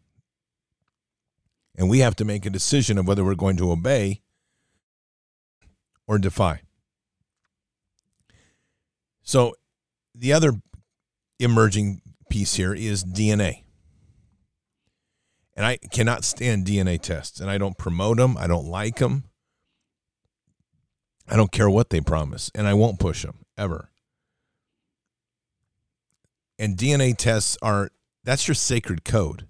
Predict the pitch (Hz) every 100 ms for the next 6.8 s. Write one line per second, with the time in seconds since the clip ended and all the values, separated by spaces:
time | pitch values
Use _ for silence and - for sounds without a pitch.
0 | _ _ _ _ _ _ _ - 104 104
1 | 143 156 143 117 104 - _ _ _ -
2 | 107 - - - _ _ 113 139 127 143
3 | 156 123 107 113 104 117 156 156 139 127
4 | 110 107 107 98 - 127 113 87 80 90
5 | 95 - 92 82 - 113 - - 78 -
6 | 90 87 85 76 85 82 80 69